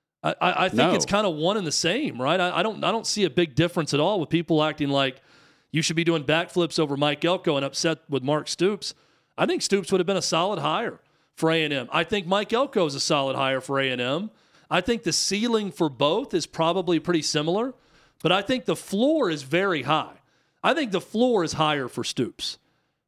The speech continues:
Speaker 1: because we've seen it at Kentucky in the S E C over a long period of time. I don't think he's ever bottoming out at a place like A and M. Maybe the ceiling's a little bit higher with Elko and the floor's lower,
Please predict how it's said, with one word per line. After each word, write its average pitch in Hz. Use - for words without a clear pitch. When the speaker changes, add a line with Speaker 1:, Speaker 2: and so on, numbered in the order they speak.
Speaker 1:
because 170
we've 185
seen 269
it 175
at 156
Kentucky 156
in 160
the 156
S 147
E 139
C 160
over 131
a 127
long 139
period 139
of 123
time. 160
I 214
don't 277
think 202
he's 175
ever 160
bottoming 147
out 117
at 135
a 127
place 151
like 143
A 147
and 135
M. 180
Maybe 208
the 196
ceiling's 208
a 190
little 196
bit 185
higher 185
with 180
Elko 185
and 165
the 139
floor's 170
lower, 180